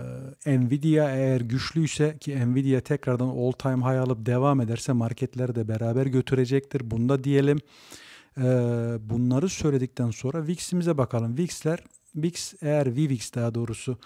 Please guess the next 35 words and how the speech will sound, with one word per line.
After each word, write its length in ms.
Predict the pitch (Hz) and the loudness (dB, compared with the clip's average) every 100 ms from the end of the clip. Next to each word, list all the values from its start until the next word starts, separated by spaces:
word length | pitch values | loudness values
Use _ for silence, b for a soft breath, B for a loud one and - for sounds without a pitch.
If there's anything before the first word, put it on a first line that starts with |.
| B B B - | B B B -6
yüz 240 | 120 135 | -4 0
onun 300 | 156 180 208 | 0 0 -4
hala 540 | 151 - 170 147 123 | -6 -4 -2 0 -2
altındaysak, 960 | 127 143 151 - 160 160 127 - 196 - _ _ b b b b 139 | -2 -2 -2 -2 -2 0 0 -2 -8 -10 _ _ b b b b -4
e, 220 | 127 127 | -4 0
bullish 320 | 170 135 - | 2 0 -4
gü-, 420 | - 135 117 120 | -8 -8 -8 -2
zamanlar 460 | 139 151 147 123 117 | 2 4 4 2 0
için 240 | 117 180 | -4 -8
iyidir. 420 | 170 151 117 135 | -4 0 0 -2
Bakın 220 | 120 - 113 | -6 -6 -8
arkadaşlar 600 | 117 120 104 - 131 120 | -10 -8 -10 -10 -6 -2
neredeyiz? 400 | 127 104 107 123 | -2 -2 -6 -8
Şunu 300 | - 123 110 | -10 -10 -8
biraz 260 | 113 104 104 | -6 -6 -4
büyütelim 440 | 123 - 113 107 | -4 -4 -6 -6
isterseniz. 720 | 104 - 107 - 113 143 - - B B B | -8 -8 -8 -4 -4 -4 -8 -20 B B B
vvix'te 600 | 131 123 107 - 156 156 156 | 0 0 0 -2 0 0 -4
şu 240 | - 131 | -8 -4
anda 280 | 107 113 123 _ - | -2 -4 -6 _ -4
doksanlara 600 | 120 - 131 123 123 120 | -4 -4 -4 -2 -2 -4
kadar 260 | 110 120 | -6 -6
geri 300 | 120 110 123 | -4 -2 -2
çekilmişizdi 800 | 127 117 113 113 123 165 139 139 | -2 -6 -6 -6 -6 -6 -8 -10
ki 280 | - 175 127 | -8 -8 -4
bu 220 | 139 160 | -4 -4
bizim 360 | 123 120 120 104 | -4 -2 -4 -2
bullish 300 | 139 127 - | -2 -2 -4
olacaksak 580 | 117 117 139 - 107 113 | -4 -4 -4 -6 -8 -6
eğer 240 | 143 135 | -6 -6
bizim 240 | 117 113 104 | -6 -6 -6
için 260 | - 151 | -8 -12
iyi 300 | 139 127 123 | -4 -2 0
bir 80 | 113 | -2
şey 340 | 101 131 143 | -4 -4 -6